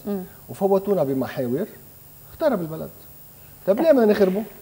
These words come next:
Speaker 1: اليوم مشكلة الدولار يقال إنه ما في حل إلا إنه ترجع تجي بعض الأموال على الداخل، لنرجع نشوف نوعًا ما هذا الاستقرار لأنه أصبح مفقود بالسوق،
Speaker 2: صح.
Speaker 1: يعني هيدي، هيدي الحقيقة.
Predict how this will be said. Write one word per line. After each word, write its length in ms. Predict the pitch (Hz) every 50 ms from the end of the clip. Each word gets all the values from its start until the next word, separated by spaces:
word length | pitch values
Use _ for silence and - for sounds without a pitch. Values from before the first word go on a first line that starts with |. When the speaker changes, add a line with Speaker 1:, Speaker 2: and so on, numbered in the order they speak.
| - - -
Speaker 1:
اليوم 220 | 262 349 415 370
مشكلة 320 | 349 - - 302 320 269 294
الدولار 320 | 226 233 254 269 285 294
يقال 380 | 277 262 269 - 269 277 269 -
إنه 460 | 220 233 233 240 240 240 247 247 - - -
ما 120 | 247 254 262
في 140 | 254 285
حل 280 | - - 247 262 277 -
إلا 240 | 254 269 262 262 247
إنه 100 | 240 240
ترجع 320 | - 294 269 226 220 180
تجي 300 | 226 - 220 202 208 202
بعض 220 | 185 196 208 214 196
الأموال 360 | 190 190 196 196 202 220 214
على 180 | 180 190 196 196
الداخل، 400 | 190 185 - 190 - - 233 240
لنرجع 380 | 269 277 311 302 262 285 254
نشوف 260 | 247 - - - - 254
نوعًا 240 | 254 254 - 214
ما 300 | 214 208 214 214 214 220
هذا 120 | 220 202 202
الاستقرار 500 | 185 196 - - - - - 262 302 294
لأنه 300 | 330 302 339 339 330 311
أصبح 280 | 311 - 277 254 -
مفقود 320 | 262 262 262 - - 240 226 -
بالسوق، 320 | - - - - 208 -
Speaker 2:
صح. 100 | 226 -
Speaker 1:
يعني 200 | 190 156 151 147
هيدي، 240 | 175 202 220 202 208 190
هيدي 260 | - 269 277 220 240
الحقيقة. 460 | 208 - - - 185 170 - 160